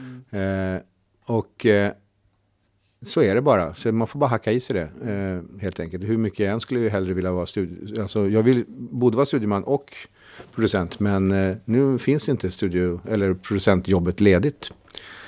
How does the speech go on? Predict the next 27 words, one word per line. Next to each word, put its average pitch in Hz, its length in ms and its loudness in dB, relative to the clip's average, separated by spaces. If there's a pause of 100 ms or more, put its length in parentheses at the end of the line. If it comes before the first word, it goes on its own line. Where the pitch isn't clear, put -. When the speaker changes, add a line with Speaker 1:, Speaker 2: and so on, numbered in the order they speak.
(160)
Speaker 2:
Så - 140 -2
då, 120 360 10
eh, 110 300 6 (140)
gör 107 280 6
jag 92 100 6
studiemanna. 92 500 2 (100)
Och 113 80 -8
då, 110 320 4
det 104 320 -2
gör 131 180 6
jag 123 80 8
också 107 200 -2
för 110 100 -2
att 95 80 -4
jag, 95 260 0 (480)
jag 113 100 -2
menar, 113 220 0
projektet 123 500 0
i 110 40 -4
sig 143 240 0
tycker - 260 -2
jag - 20 4
ju 95 60 0
fortfarande 95 320 -4
väldigt 85 140 -6
mycket 90 140 -8
om. 101 180 -10